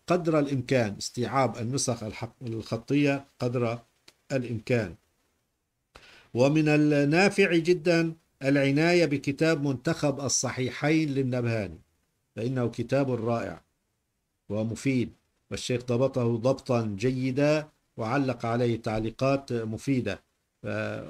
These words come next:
ويحتاج عند إعادة الطبع إلى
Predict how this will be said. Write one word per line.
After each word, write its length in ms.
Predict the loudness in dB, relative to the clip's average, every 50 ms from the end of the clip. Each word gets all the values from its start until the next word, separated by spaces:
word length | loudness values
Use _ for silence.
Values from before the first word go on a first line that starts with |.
| -14 -10 -6
ويحتاج 520 | -4 -4 -4 -4 -2 0 2 2 2 2
عند 220 | 0 -4 -2 -2
إعادة 580 | -2 -2 -2 -2 0 2 2 2 4 2 0 0 -2
الطبع 500 | -4 -4 _ -2 0 2 2 0 -2 -4 -12 _ _ _ _ _ -2
إلى 440 | 0 2 4 4 4 2 0 -4